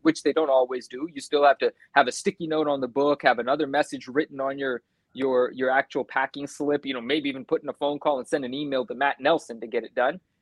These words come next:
It's not broken out on the census, though. So for newsstand hunters and newsstand collectors, we know a newsstand when we see it anyway. It's not always a barcode. Sometimes it's on the back.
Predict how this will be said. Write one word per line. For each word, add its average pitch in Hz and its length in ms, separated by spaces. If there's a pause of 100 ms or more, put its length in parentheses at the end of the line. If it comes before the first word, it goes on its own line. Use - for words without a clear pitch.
(200)
It's 180 220
not 180 360
broken 170 400
out 151 200
on 135 100
the 120 60
census, 131 480
though. - 240 (200)
So 165 200
for 151 140
newsstand 208 580
hunters 180 440
and 135 80
newsstand 180 440
collectors, 160 500
we 156 160
know 190 200
a 170 40
newsstand 156 540
when 147 100
we 139 80
see 147 180
it 135 60
anyway. 139 320
It's - 100
not 208 200
always 226 240
a 180 60
barcode. 190 540
Sometimes 151 360
it's - 80
on 147 100
the 131 60
back. 151 340